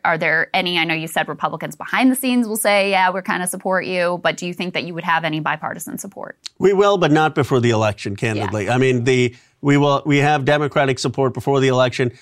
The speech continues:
Speaker 2: I, I think the Republicans, uh, you know, they're not going to do anything to, to help out, uh,
Speaker 1: Mm,
Speaker 2: is,
Speaker 1: yeah.
Speaker 2: is how they see it. But behind the scenes, they will support. And I, I actually think that the Blumenthal bill, uh, and my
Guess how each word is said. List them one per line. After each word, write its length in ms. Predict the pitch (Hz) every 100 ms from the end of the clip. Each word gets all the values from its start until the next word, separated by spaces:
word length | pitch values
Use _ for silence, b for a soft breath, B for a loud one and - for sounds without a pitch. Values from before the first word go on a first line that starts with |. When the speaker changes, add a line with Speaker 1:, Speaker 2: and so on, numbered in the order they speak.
| b -
Speaker 2:
I, 240 | 156 -
I 140 | 147 127
think 180 | 143
the 80 | 127
Republicans, 800 | 123 117 135 131 120 127 120 - b b -
uh, 160 | 135 -
you 140 | 156
know, 120 | 139 107
they're 140 | 135
not 240 | 147 143
going 240 | 143 127 117
to 80 | 123
do 220 | 113 127
anything 540 | 127 120 123 123 120
to, 280 | 120 123 113 - _ -
to 100 | 120
help 300 | 131 123 120
out, 380 | 117 120 147 -
uh, 320 | 120 117 113
Speaker 1:
Mm, 180 | 175 180 -
Speaker 2:
is, 160 | 123
Speaker 1:
yeah. 180 | 151 135
Speaker 2:
is 100 | 123
how 200 | 117 120
they 200 | 113 120
see 180 | 120 143
it. 140 | 147 147
But 260 | 170 139
behind 400 | 156 139 151 156
the 80 | 143
scenes, 360 | - 147 143 127
they 200 | 127 131
will 340 | 127 127 120 b b
support. 440 | - 135 139 165 185
And 100 | 151
I, 200 | 170 165 -
I 160 | 175
actually 340 | 214 160 175 143
think 240 | 147 139
that 160 | 139 127
the 40 |
Blumenthal 540 | 127 135 147 135 135 120
bill, 340 | 123 123 117 b b -
uh, 240 | 123 123 131
and 140 | 123
my 160 | 127